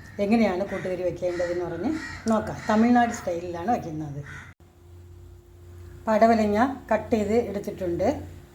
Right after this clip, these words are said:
ഇത്രയും ഉണ്ട് കേട്ടോ. ആ ഒരു പടവലങ്ങ കട്ട് ചെയ്തപ്പോൾ ഇത്രയും ഉണ്ട്. ഇത് മുഴുവൻ കറി വയ്ക്കും.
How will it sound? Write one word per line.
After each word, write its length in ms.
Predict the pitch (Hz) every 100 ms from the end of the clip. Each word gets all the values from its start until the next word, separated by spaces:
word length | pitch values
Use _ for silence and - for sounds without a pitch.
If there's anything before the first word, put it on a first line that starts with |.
| - - - - - - -
ഇത്രയും 360 | 233 240 247
ഉണ്ട് 140 | 190 175
കേട്ടോ. 220 | 202 208
ആ 220 | 196 196
ഒരു 200 | 208 208
പടവലങ്ങ 540 | 214 190 202 208 202 214
കട്ട് 240 | 180 170
ചെയ്തപ്പോൾ 240 | 190 190
ഇത്രയും 340 | 185 180 185 180
ഉണ്ട്. 180 | 165 202
ഇത് 600 | 277 - 190 233 226 196
മുഴുവൻ 340 | 196 214 240 233
കറി 180 | 185
വയ്ക്കും. 360 | 220 156 185